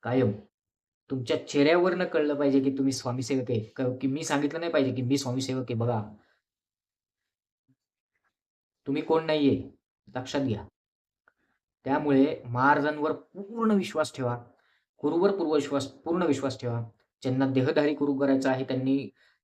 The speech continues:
देहधारी गुरु करावा, गुरु मंत्र घ्यावा, गुरूंच्या चरणी लीन व्हावं. सर्वोत्तम काळ आहे.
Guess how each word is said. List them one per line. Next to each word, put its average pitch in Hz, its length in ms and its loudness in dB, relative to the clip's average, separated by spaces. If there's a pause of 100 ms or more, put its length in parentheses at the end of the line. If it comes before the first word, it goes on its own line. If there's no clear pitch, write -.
देहधारी 135 360 2
गुरु 135 280 2
करावा, 139 340 4
गुरु 127 320 -2
मंत्र 123 320 -2
घ्यावा, 135 360 2 (580)
गुरूंच्या 135 1120 -4
चरणी 135 400 2
लीन 165 240 2
व्हावं. 117 500 0 (600)
सर्वोत्तम 143 500 0
काळ 139 280 4
आहे. 139 500 0